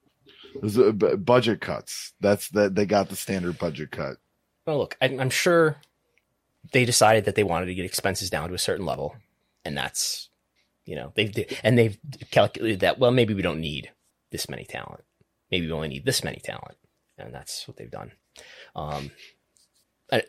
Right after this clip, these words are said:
Speaker 2: it's, it's been reported by, by Fightful that Dakota Kai and, and Malcolm Bivens, the former, maybe once again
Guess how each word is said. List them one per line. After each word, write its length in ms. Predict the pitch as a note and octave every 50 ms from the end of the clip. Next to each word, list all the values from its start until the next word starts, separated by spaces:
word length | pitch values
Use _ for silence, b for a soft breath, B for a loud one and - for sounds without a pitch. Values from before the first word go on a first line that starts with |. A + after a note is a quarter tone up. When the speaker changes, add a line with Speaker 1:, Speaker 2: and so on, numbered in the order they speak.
| _
Speaker 2:
it's, 180 | C3+ B2 - -
it's 120 | - G#2+ -
been 160 | B2+ A#2 G#2+
reported 480 | G#2 F#2+ - G#2+ G2+ F#2+ F2+ E2 D#2 - _ _ _ -
by, 160 | D#2+ D2+ D2+
by 180 | - _ - D2+
Fightful 540 | - - E2+ E2 D#2 - - D#2+ D2+ D#2 - _ _ _ _ _ _ _
that 360 | - D2+ C#2+ C#2+ - - _ -
Dakota 240 | - - - A2 F#2+
Kai 300 | F2 A2 G2 G2 G2+ G2+
and, 220 | F#2 E2 E2 D#2+ - b b b b b b b b b b b
and 140 | E2+ F2 E2+
Malcolm 300 | D#2+ D#2+ - - F2+ D2+
Bivens, 420 | E2+ E2 F#2 G2+ F#2+ G#2 A2+ -
the 100 | - D#2+
former, 480 | - - A2 G#2 G2 F#2+ F#2+ F#2 F#2 F#2
maybe 380 | F2+ F2 E2 F2 F2 E2+ E2+
once 320 | F2+ G2 G2+ F#2+ G2 - -
again 400 | F#2 F#2+ F#2 F2 F2+ F2+ F2+